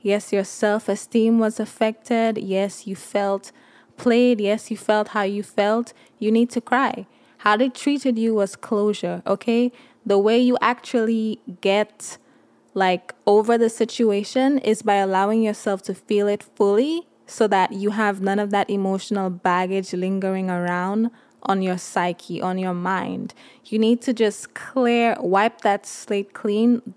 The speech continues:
the emotional slate that is, by just feeling that pain fully so that you can finally move on and stop thinking about it. Because let me tell you something.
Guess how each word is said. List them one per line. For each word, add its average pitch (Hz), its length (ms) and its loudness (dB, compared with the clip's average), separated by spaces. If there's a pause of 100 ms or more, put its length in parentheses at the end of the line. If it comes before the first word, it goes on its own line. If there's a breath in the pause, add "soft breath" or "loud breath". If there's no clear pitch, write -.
(200)
the 196 100 6
emotional 196 580 2
slate 254 480 -2
that 247 160 2
is, 269 340 0 (300 loud breath)
by 208 140 2
just 240 400 -2
feeling 226 400 2
that 202 240 -2
pain 208 320 -2
fully 247 640 2 (380 soft breath)
so - 140 0
that 202 160 2
you 214 120 -2
can 208 220 -2
finally 208 520 -2
move 196 440 -2
on 202 300 2
and 196 180 -4
stop - 320 -4
thinking 185 480 -6
about 180 360 -4
it. - 260 -6 (320 loud breath)
Because 196 540 -2
let 208 160 0
me 269 100 4
tell 233 200 -2
you 190 160 -4
something. 175 640 -6